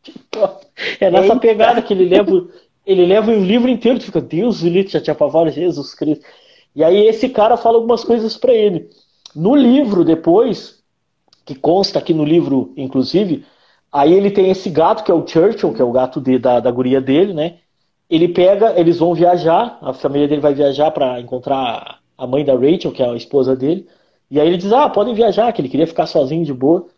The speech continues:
Speaker 1: E aí quando ele fica em casa, o gato dele morre porque tentou atravessar a, a rodovia, é atropelado. E aí dali
Speaker 2: Sim.
Speaker 1: começa toda a história. Porque aí o gato dele morre, e aí adivinha o que que ele vai fazer?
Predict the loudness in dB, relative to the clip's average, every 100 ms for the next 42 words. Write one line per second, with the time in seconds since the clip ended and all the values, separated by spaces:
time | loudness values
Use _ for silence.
0 | _ _ _ -2 -2 2 2 2 0 -4
1 | -2 -6 0 2 2 0 0 -2 -4 _
2 | -10 -6 0 0 0 -2 2 2 2 -8
3 | -12 -6 2 2 2 -2 -4 0 0 2
4 | 0 2 0 0 -2 0 0 -2 -12 -10
5 | -8 -6 -8 -12 -16 _ -16 -6 -2 -2
6 | -2 -4 0 2 2 2 -2 0 -2 0
7 | 2 4 2 0 -6 _ _ _ _ _
8 | _ 0 2 2 2 2 2 2 0 0
9 | -2 -16 -4 0 2 2 -2 0 2 2
10 | 2 2 2 -2 -10 _ -2 2 0 0
11 | 0 0 2 2 2 0 2 2 0 -2
12 | -4 -4 -4 -2 -2 0 -2 -2 -2 -4